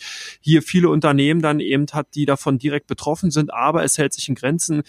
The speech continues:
Für U K wäre es aus meiner Sicht heraus ein Desaster. Und wenn man halt auch als Englischer oder als, äh, Politiker eben im, äh, Unter- oder im Oberhaus in England sitzt, dann muss man, in London sitzt, dann muss man dahingehend natürlich auch diese Interessen vom eigenen Land vertreten. Und von daher, glaube ich,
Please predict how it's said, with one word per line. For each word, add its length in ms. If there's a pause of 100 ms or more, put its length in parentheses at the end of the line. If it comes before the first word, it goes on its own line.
(220)
Für 200
U 60
K 260
wäre 140
es 100
aus 160
meiner 220
Sicht 200
heraus 280
ein 60
Desaster. 640
Und 180
wenn 120
man 140
halt 180
auch 140
als 380
Englischer 420
oder 140
als, 200
äh, 420
Politiker 680
eben 260 (560)
im, 300
äh, 440
Unter- 320
oder 140
im 100
Oberhaus 480
in 100
England 340
sitzt, 580
dann 200
muss 220
man, 140
in 60
London 260
sitzt, 260
dann 120
muss 180
man 140
dahingehend 480
natürlich 360
auch 180
diese 280
Interessen 440
vom 180
eigenen 260
Land 180
vertreten. 440
Und 100
von 140
daher, 240
glaube 260
ich, 120